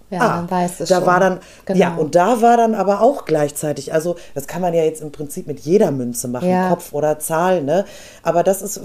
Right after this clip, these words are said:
Speaker 2: für, für andere ist vielleicht auch das ein ganz gutes Tool.
Speaker 1: Ja, ganz
Speaker 2: Werf,
Speaker 1: typisch.
Speaker 2: überleg dir die Antwort und was dann dabei rumkommt, wird dir sagen,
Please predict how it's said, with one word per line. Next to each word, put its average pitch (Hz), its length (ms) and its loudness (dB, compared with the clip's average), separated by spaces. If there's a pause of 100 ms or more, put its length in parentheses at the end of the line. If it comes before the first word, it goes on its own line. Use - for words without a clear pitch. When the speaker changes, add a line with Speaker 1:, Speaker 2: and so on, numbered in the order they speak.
Speaker 2:
für, 202 240 -6
für 175 240 -4
andere 240 320 0
ist 226 180 -4
vielleicht 220 360 -2
auch 196 100 -10
das - 240 -8
ein 143 80 -6
ganz 123 220 -6
gutes - 340 -14
Tool. - 220 -2
Speaker 1:
Ja, 208 320 2 (200)
ganz 139 200 2
Speaker 2:
Werf, 254 260 4
Speaker 1:
typisch. 277 280 0 (720)
Speaker 2:
überleg 202 480 2
dir 247 120 4
die 220 160 4
Antwort 247 760 0
und 180 220 -6
was 214 200 -2
dann 208 140 2
dabei 180 220 0
rumkommt, 202 520 -6
wird 190 140 -4
dir 190 100 -2
sagen, 170 460 -4